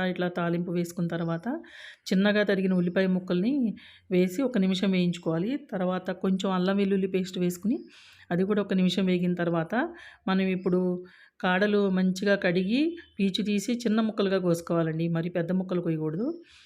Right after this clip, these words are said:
ఒక గంట నానబెట్టినటువంటి శనగపప్పు కూడా తీసుకోవాలండి. ఈ కాడ ముక్కలు వేసిన తర్వాత శనగపప్పు కూడా వేసింది, కొంచెం పసుపు వేసుకోవాలి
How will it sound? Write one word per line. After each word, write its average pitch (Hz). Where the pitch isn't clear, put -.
ఒక 202
గంట 196
నానబెట్టినటువంటి 202
శనగపప్పు 175
కూడా 185
తీసుకోవాలండి. 160
ఈ 196
కాడ 180
ముక్కలు 196
వేసిన 190
తర్వాత 180
శనగపప్పు 185
కూడా 185
వేసింది, 180
కొంచెం 185
పసుపు 175
వేసుకోవాలి 180